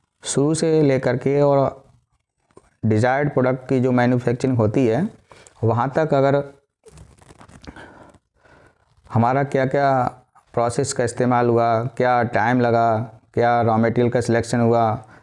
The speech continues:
क्या मशीनरी का इस्तेमाल किया, क्या क्या पैरामीटर्स हमने मशीनरी में रखे हैं, उनका एक डॉक्यूमेंटेशन भी करना ज़रूरी होता है।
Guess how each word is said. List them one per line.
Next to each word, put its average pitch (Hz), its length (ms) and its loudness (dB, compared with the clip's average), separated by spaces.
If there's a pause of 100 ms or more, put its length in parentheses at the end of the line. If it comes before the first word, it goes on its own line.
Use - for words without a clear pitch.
क्या 120 180 -2
मशीनरी 120 420 0
का 123 60 2
इस्तेमाल 113 420 0
किया, 117 260 2
क्या 123 260 -2
क्या 123 200 0
पैरामीटर्स 120 720 0
हमने 117 220 2
मशीनरी 117 480 0
में 120 140 2
रखे 110 200 0
हैं, 127 480 0 (480)
उनका 123 280 0
एक 151 320 -2 (300)
डॉक्यूमेंटेशन 113 880 0
भी 170 180 0 (140)
करना 120 340 0
ज़रूरी 104 440 4
होता 90 280 0
है। 101 180 -4